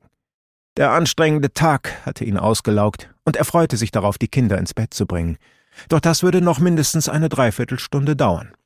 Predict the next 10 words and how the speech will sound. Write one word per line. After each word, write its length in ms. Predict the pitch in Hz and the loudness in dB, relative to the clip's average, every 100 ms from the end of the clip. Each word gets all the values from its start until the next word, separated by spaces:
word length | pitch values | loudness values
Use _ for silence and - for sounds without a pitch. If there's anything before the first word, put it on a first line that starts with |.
| _ _ _ _ _ - | _ _ _ _ _ -2
Martina 520 | 151 - 190 190 185 | -2 2 0 2 -2
stand 540 | - 156 147 - - - | -2 -2 -2 -6 -8 -6
am 160 | 135 | -6
Kühlschrank 720 | - 131 107 - 113 110 - | 0 0 0 0 0 0 -4
und 160 | - 139 | -8 -2
überprüfte 580 | 117 104 131 127 - 101 | -2 0 0 0 0 -2
die 120 | 101 | 0
Verfallsdaten 760 | 117 - 127 110 - 104 104 | -2 2 2 2 -2 -4 -4
verschiedener 480 | - 101 113 101 104 | -8 -6 -4 -2 -2
Speisen. 540 | - 123 123 107 104 | -2 0 0 0 -2